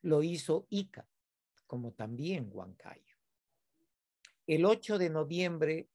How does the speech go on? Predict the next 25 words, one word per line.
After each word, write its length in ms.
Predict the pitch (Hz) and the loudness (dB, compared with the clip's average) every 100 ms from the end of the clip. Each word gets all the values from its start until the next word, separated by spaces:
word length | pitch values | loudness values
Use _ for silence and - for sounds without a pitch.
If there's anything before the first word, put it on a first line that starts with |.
| _ _ _ _ - | _ _ _ _ -8
del 220 | 131 135 | -2 0
mismo 440 | 156 156 165 160 | -2 -4 -2 2
año 300 | 156 160 160 | 4 2 0
lo 140 | 151 127 | -4 -6
siguió 400 | - 131 147 151 | -8 -2 2 2
Huamanga. 640 | 123 120 143 180 123 101 _ _ _ _ _ - | 2 -2 -2 -2 -4 -12 _ _ _ _ _ -2
El 220 | 143 131 | -2 0
dieciséis 960 | 135 127 123 127 - 156 165 151 - _ _ _ _ _ - | -2 -2 -4 -12 -6 -2 -2 -4 -14 _ _ _ _ _ 0
de 160 | 156 | 2
noviembre 640 | 143 139 143 170 160 160 147 | 2 -2 0 0 2 2 2
lo 180 | 131 139 | 0 -4
hizo 520 | 139 135 151 160 - _ _ _ _ | -4 -2 -2 -2 -8 _ _ _ _
Huarmey 720 | 131 117 120 156 196 120 131 _ _ _ _ - | -8 -6 -2 2 2 0 -6 _ _ _ _ -12
y 100 | 123 | -8
después 460 | 113 - 147 139 | -8 -4 -4 -4
Casma, 680 | - 151 156 156 139 135 - _ _ | -2 0 0 0 -6 -6 -10 _ _
Nepeña 840 | 139 131 131 156 160 147 139 143 - _ | -4 -4 0 2 2 0 -4 -6 -10 _
y 120 | 135 131 | -6 -4
El 120 | 123 | -4
Santa 560 | - 180 139 110 110 _ _ _ _ - | -2 0 -2 -8 -18 _ _ _ _ -6
en 160 | 127 | -4
el 180 | 131 123 | -2 -2
norte 400 | 135 135 135 120 | -2 -2 -4 -8
del 180 | 117 110 | -8 -10
Perú. 300 | 107 104 | -12 -12